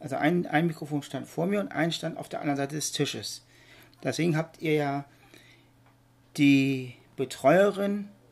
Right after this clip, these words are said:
von, ja, von, ähm, von, äh, rechts gehört. Äh, deswegen habe ich das ja so hingestellt, hat das dann verteilt. So, wie habe ich zum Beispiel die,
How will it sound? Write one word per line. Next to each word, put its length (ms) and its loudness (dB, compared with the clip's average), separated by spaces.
von, 380 2
ja, 160 0
von, 320 -10
ähm, 420 -4
von, 520 -4
äh, 520 -6
rechts 560 -2
gehört. 520 -2
Äh, 320 0
deswegen 420 -4
habe 100 -2
ich 60 -10
das 120 -10
ja 100 0
so 120 -2
hingestellt, 400 0
hat 80 -10
das 100 -12
dann 120 -6
verteilt. 680 -6
So, 380 -4
wie 140 2
habe 80 4
ich 80 -6
zum 160 -4
Beispiel 400 0
die, 140 -6